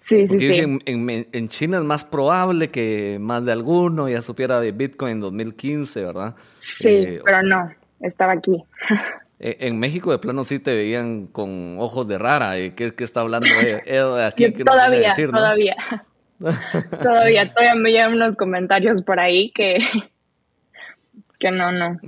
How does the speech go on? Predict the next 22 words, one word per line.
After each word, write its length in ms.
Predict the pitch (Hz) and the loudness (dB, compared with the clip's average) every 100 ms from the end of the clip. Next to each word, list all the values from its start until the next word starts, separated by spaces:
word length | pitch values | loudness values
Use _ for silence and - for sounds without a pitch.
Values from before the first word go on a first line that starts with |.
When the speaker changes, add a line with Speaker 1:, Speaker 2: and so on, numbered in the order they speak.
| - _ _ _ _ _ _ _ - | -20 _ _ _ _ _ _ _ -8
Speaker 2:
Y, 320 | 139 131 123 | -4 -4 -4
y, 1000 | 160 135 123 120 120 117 113 110 104 73 - _ _ _ _ | -4 -2 0 0 0 -2 -2 -4 -6 -10 -20 _ _ _ _
y, 140 | 139 135 | -2 -2
eh, 180 | - - | -4 -8
pues, 380 | 156 139 - - _ _ _ _ _ _ _ _ | -6 -6 -8 -18 _ _ _ _ _ _ _ _
di-, 200 | 127 139 _ _ _ | -14 -14 _ _ _
y 80 | 131 | -8
cuando 240 | 139 127 | -6 -2
ya 100 | 123 | -2
estabas, 480 | 143 - 170 165 170 | -2 -2 0 0 -2
ponete, 960 | 147 127 127 156 143 120 107 98 92 90 | -6 -6 -2 -2 0 -2 -4 -6 -8 -8
terminando 400 | 131 110 107 127 | -8 -8 -8 -8
de 60 | |
estudiar 420 | 127 101 101 120 | -10 -6 -2 0
y 60 | 123 | -2
que 100 | - | -6
te 80 | 101 | -10
diste 220 | 101 113 | -10 -10
ese 160 | - 107 | -6 -4
año 440 | 107 117 101 90 _ _ _ - | -4 -6 -6 -10 _ _ _ -16
sabático 960 | - 95 104 123 - 113 110 101 98 | -8 -4 -2 -4 -8 -10 -6 -4 -2
y 420 | 92 90 92 87 | -4 -6 -6 -8